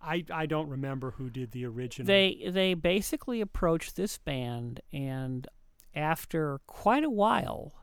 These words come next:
Speaker 2: of working on it, they got essentially, like, one song
Speaker 1: <laughs>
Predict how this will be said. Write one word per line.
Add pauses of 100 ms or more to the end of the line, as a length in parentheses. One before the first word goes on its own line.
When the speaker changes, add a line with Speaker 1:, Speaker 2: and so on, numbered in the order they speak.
(340)
Speaker 2:
of (100)
working
on
it, (160)
they
got (160)
essentially,
like, (120)
one (520)
song (800)
Speaker 1:
<laughs>